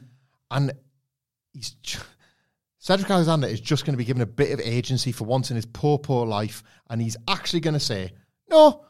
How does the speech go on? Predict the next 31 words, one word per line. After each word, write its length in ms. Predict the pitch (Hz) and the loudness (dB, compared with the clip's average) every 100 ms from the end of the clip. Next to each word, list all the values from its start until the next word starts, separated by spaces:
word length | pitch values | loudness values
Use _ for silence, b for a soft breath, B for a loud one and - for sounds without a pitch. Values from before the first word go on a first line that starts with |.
| B | B
I'm 100 | - | -2
sick 300 | 220 - 269 | 0 2 0
of 100 | 254 | -2
being 220 | 233 202 143 | 0 0 0
treated 280 | - - | 0 -2
like 200 | 117 131 | -2 -4
absolute." 400 | 143 - - 127 | -4 -4 -4 -4
It's, 120 | 131 - | -4 -6
he's 160 | 208 | -4
not 160 | 240 262 | -4 -4
coming 160 | 240 220 | -4 -2
out 140 | 175 | -2
to 40 | |
help 260 | 170 180 170 | 0 0 2
Bobby 180 | 151 139 | 2 2
Lashley, 420 | 120 104 - 87 b b | 0 -4 -10 -14 b b
but 80 | - | -6
he's 120 | 135 135 | -6 0
absolutely 500 | 196 - - 151 131 | 0 0 -6 -8 -4
sick 360 | - - 120 - | -2 -2 -4 -8
of 80 | |
being 160 | 107 104 | -8 -6
treated 180 | - - | -6 -6
like 140 | 117 113 _ | -8 -10 _
by 160 | - 113 | -6 -4
M 100 | 110 | -4
V 140 | 101 | -6
P, 260 | 98 107 90 b b | -8 -8 -8 b b
and 100 | - | -8
he's 120 | 107 - | -8 -4
gonna 340 | 117 107 104 | -4 -4 -6